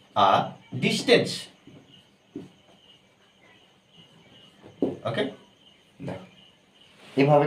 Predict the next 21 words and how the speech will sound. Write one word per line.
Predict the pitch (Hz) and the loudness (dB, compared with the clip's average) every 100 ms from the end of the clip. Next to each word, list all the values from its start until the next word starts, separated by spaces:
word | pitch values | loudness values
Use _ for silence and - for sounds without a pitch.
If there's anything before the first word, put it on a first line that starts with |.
| 160 | 2
কিন্তু | 160 165 | 2 4
আমরা | 151 - - - _ _ _ _ _ 143 | 6 4 4 -8 _ _ _ _ _ -2
এই | 185 175 - 139 | 0 -2 -4 -2
ধরনের | 131 110 107 101 | 0 0 0 0
বাক্যগুলোকে | 101 117 117 123 - 330 - _ _ | -2 -2 0 0 -2 -8 -10 _ _
ট্রান্সলেট | - 123 120 160 196 - | -4 -2 -2 -2 -4 -4
করতে | 107 110 98 | -6 -4 -6
পারি | - - | -6 -8
ইংলিশে। | - - 92 - - - | -10 -10 -10 -10 -14 0
আমাদেরকে | 151 180 233 254 262 - _ _ _ _ _ - | 4 4 4 0 0 -6 _ _ _ _ _ -2
প্র্যাকটিস | 131 - 131 - | 0 0 -4 -4
করতে | 120 - 101 | -12 -14 -16
হবে। | - - _ _ 104 | -16 -20 _ _ 0
Why? | 147 226 - - _ _ _ _ _ _ _ - 117 | 0 0 -6 -18 _ _ _ _ _ _ _ -8 -2
There | 135 160 | -2 -2
is | - 135 | -4 -2
no | 202 - | -2 -4
substitute | - - - 208 254 254 - | -10 -12 -8 -2 0 -2 0
than | 101 101 | -2 -2
practice। | 101 - - - - - - _ _ _ _ _ _ _ - | -8 -12 -16 -20 -20 -20 -20 _ _ _ _ _ _ _ -4
হুম? | 123 | -2